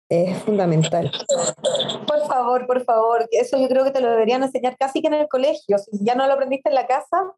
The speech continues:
Speaker 2: reforzarlo en todos lados. La verdad es que uno no sabe lo que una palabra va a gatillar en la otra persona, es muy fuerte el poder del,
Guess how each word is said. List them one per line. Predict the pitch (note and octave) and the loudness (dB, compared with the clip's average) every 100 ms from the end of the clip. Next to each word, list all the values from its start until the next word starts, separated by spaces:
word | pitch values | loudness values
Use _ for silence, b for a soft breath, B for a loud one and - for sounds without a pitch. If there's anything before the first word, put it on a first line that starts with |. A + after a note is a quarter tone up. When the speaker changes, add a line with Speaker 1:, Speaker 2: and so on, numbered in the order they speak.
| _ _ _ - | _ _ _ -6
Speaker 2:
reforzarlo | A3+ A3+ A3+ B3+ C4+ | -4 -4 -2 -2 -2
en | C4 | -2
todos | C4 C4+ | -2 0
lados. | C4+ C#4+ B3+ G3+ G3+ - | 2 2 2 0 -2 0
La | G#3 G3+ | 0 2
verdad | G3+ B3 | 0 -2
es | - | -2
que | A#3+ | -2
uno | C4 C#4 | 0 0
no | B3+ | -2
sabe | - B3+ C4 C4 | -2 2 2 2
lo | C4 | 0
que | B3 - | -2 0
una | C4 D4 | 0 0
palabra | D4+ D4 D4+ D4+ | 2 2 4 4
va | C#4 | 2
a | C4+ | 2
gatillar | C#4 - B3+ | 0 0 0
en | C4+ | 2
la | C4 | 2
otra | B3 C4 | 2 0
persona, | - - - B3+ G#3+ F3+ | -4 -6 -2 -2 0 0
es | G3+ | 2
muy | G#3+ B3+ D4 | 2 2 0
fuerte | - - C4 - G3+ | -4 -2 -2 0 -2
el | G3 | 0
poder | F#3+ F#3 F#3 | 2 2 2
del, | F#3 E3+ E3+ | 2 2 0